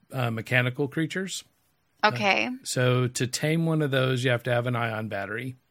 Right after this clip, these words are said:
Speaker 1: Um, once you've
Speaker 2: Okay.
Speaker 1: tamed it with a battery, you f-, you will, um, give it, uh, you know,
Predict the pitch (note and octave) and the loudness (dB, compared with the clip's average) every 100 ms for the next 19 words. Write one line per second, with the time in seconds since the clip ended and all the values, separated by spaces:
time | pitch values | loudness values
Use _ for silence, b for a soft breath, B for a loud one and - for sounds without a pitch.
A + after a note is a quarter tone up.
0 | _ _ _ _ _ - A#2 A2+ A2 G#2+ | _ _ _ _ _ -4 -2 -2 -4 -6
1 | A#2 C3 - - C3+ D3+ D#3 D3+ B2+ F#2+ | -8 -8 -10 -6 0 2 2 0 0 2
2 | C#3 D#3 D#3 D#3 E3 D3+ C#3+ C#3 D3+ D#3+ | 4 4 2 -2 -2 0 2 2 2 2
3 | D#3 C3 A2 - - C3+ C3 B2+ B2+ A#2 | 2 0 -2 -6 -8 0 4 4 4 0
4 | A2 G2+ _ - D#3 - D3+ C3+ B2+ A2 | -4 -10 _ -20 -20 -16 -4 0 0 -2
5 | - - _ A#2+ A#2 A2+ G#2+ G#2 - B2 | -10 -20 _ -10 -8 -6 -8 -10 -12 -14
6 | - b b b b C3 B2+ A#2+ - _ | -18 b b b b 0 2 0 -4 _
7 | _ - - - A#2 A2+ A2+ A2+ A2 _ | _ -20 -20 -8 -6 -4 -4 -4 -8 _
8 | - B2+ A#2+ A2+ | -16 -8 -6 -6